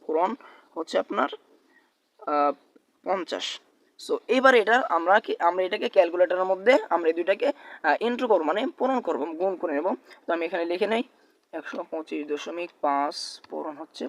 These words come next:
পঞ্চাশ। তো এখানে আমরা পাচ্ছি হচ্ছে ছয় হাজার দু-, দুইশো পঁচাত্তর। এখানে আমরা এটার ফল পাচ্ছি হচ্ছে যে এই দুইটার ফল পাচ্ছি হচ্ছে আমরা ছয় হাজার দুইশো পঁচাত্তর, ছয় হাজার দুইশো পঁচাত্তর। So, এখানে যে আমরা ছয় হাজার দুইশো পঁচাত্তর পেয়েছি, এবার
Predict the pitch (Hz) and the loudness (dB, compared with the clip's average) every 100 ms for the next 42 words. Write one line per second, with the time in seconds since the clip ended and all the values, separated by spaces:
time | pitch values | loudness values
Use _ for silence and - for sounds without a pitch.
0 | - 170 - - - - _ - - - | -8 -8 -8 -14 -14 -16 _ -20 -20 -20
1 | _ 175 214 240 240 233 214 240 - 233 | _ 0 4 4 6 8 8 6 -4 -6
2 | - 196 202 196 214 214 208 - - - | 4 4 6 6 10 10 8 -4 -20 -18
3 | - 170 - - 170 202 226 - 254 - | -12 -8 -8 -10 -6 -2 2 6 6 6
4 | - - _ 220 240 220 - 120 - - | -2 -20 _ 0 6 4 4 -8 -10 -10
5 | 214 240 233 233 160 196 202 - 196 202 | 0 2 6 6 4 0 0 6 6 6
6 | 190 220 214 185 175 196 208 180 208 208 | 4 2 0 -2 -2 -2 -2 -4 -6 -4
7 | 202 - 185 196 - 196 - - 233 233 | 0 0 4 4 4 -4 0 0 0 -2
8 | - - - - - 196 190 180 214 220 | -6 -20 -20 -6 4 6 6 6 8 6
9 | 180 180 - 196 214 220 160 - - _ | 4 2 2 2 4 0 -4 -8 -16 _
10 | _ _ - 175 165 165 175 170 156 156 | _ _ -6 -6 -4 0 0 0 -4 -6
11 | - 240 - _ _ - 185 160 120 - | -6 -6 -8 _ _ -2 -2 -2 -6 -12
12 | - _ - - - - 160 - 226 277 | -18 _ -20 -18 -18 -6 -6 0 6 8
13 | 269 262 247 - 220 214 214 196 208 202 | 8 6 4 4 6 8 6 2 0 0
14 | 233 247 240 226 226 247 - 233 190 175 | 0 -2 -4 0 2 2 -2 -4 2 8
15 | 175 | 8